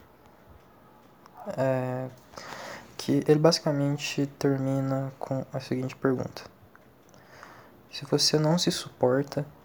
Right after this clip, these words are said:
quem conseguirá fazê-lo?" E isso vai muito de encontro com o que eu falei no podcast passado, da questão das pessoas não se conhecerem e tal.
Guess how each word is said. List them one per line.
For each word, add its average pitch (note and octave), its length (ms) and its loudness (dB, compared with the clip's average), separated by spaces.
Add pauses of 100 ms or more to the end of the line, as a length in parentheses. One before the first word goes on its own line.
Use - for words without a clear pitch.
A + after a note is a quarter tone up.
(320)
quem C#3+ 160 0
conseguirá C#3 560 2
fazê-lo?" C3 480 -4 (1300)
E C3+ 220 4
isso C#3+ 240 4
vai C#3 140 6
muito C#3 240 0
de D3 100 2
encontro C#3 480 0
com - 140 -8
o - 20 -8
que - 80 -2
eu C3 60 0
falei B2+ 320 0
no B2+ 80 -2
podcast B2 500 0
passado, A#2+ 520 0 (1080)
da B2 180 0
questão B2 640 0
das A#2+ 300 4
pessoas B2 500 -2
não B2 160 -4
se A#2+ 100 -6
conhecerem B2 840 -2
e A#2+ 80 -6 (100)
tal. A#2 300 -2